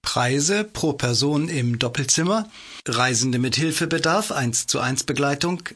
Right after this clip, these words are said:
zweitausenddreihundertneunundachtzig Euro. Normalpreis ohne Hilfebedarf, eintausendsiebenhundertneunundsechzig Euro. Sehende, Begleiter,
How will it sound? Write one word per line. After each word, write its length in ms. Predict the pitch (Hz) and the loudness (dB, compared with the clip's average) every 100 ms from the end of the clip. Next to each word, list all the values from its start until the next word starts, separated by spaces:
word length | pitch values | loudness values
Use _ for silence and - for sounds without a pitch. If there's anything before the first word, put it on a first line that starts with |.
| - | -8
zweitausenddreihundertneunundachtzig 2250 | - - 113 117 117 113 120 117 117 113 113 117 113 113 113 110 113 113 - 101 - - | -2 0 0 0 0 0 0 0 0 0 0 -2 -2 -2 -2 -2 -2 -2 -2 -2 -4 -4
Euro. 340 | 90 87 85 78 - _ _ _ _ _ _ - | -6 -4 -8 -10 -18 _ _ _ _ _ _ -4
Normalpreis 840 | 117 123 143 165 185 190 190 - | 0 2 0 0 0 2 0 0
ohne 200 | 143 139 | 0 2
Hilfebedarf, 760 | 107 120 135 131 131 143 185 - - - - | 0 -2 -2 0 0 0 -2 -6 -12 -12 -4
eintausendsiebenhundertneunundsechzig 2000 | 131 135 117 120 110 113 131 123 127 117 120 113 120 113 107 101 107 - 131 - 185 | -2 0 0 0 0 0 -2 0 0 0 0 0 0 0 -2 -2 -2 -2 -2 -2 -2
Euro. 440 | 135 147 180 185 _ _ _ _ _ _ _ | -2 -2 -2 -4 _ _ _ _ _ _ _
Sehende, 640 | - 131 143 160 160 170 165 | 0 2 2 2 0 -2 -4
Begleiter, 600 | 104 117 117 120 156 | -2 0 0 2 0